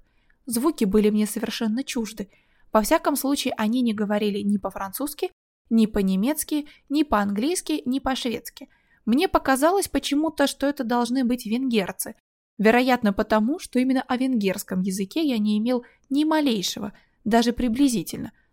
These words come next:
звукового понятия. Через минуту незнакомцы исчезли, и я остался один перед могилой Торвальдсена.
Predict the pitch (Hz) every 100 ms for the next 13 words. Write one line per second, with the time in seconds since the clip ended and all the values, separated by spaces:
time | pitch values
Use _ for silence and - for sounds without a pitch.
0 | - 208 190 190 185 208 220 220 180 -
1 | - 220 _ _ _ _ _ _ _ -
2 | 226 220 208 196 233 370 277 220 214 196
3 | - 247 247 254 262 226 214 196 - _
4 | _ _ - 220 214 214 - 202 190 208
5 | 202 277 359 240 214 208 196 226 269 262
6 | 240 202 196 190 - 254